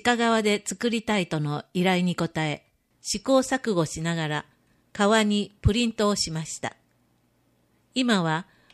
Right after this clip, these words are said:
バッグや手袋など、鹿革にプリントしたものも作っています。売り込みの工夫。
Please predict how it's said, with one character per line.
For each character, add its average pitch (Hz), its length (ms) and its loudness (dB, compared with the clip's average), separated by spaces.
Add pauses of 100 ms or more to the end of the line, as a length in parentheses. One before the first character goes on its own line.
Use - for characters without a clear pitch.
(120)
バ 240 160 2
ッ - 100 -20
グ 190 140 -2
や 156 260 0 (380)
手 220 100 0
袋 220 380 0
な 180 160 -2
ど、 156 180 -4 (720)
鹿 233 140 2
革 220 260 2
に 208 280 -2
プ 214 120 0
リ 240 120 0
ン 226 60 -2
ト 233 160 -2
し - 80 -10
た 220 140 -2
も 220 100 -2
の 220 140 -2
も 156 220 -6 (180)
作 - 220 -6
っ - 20 -2
て - 200 -6
い 156 100 -2
ま 143 160 -6
す。 - 200 -16 (2500)
売 220 100 2
り 254 160 0
込 262 140 2
み 233 120 2
の 208 160 0
工 202 160 -8
夫。 165 340 -4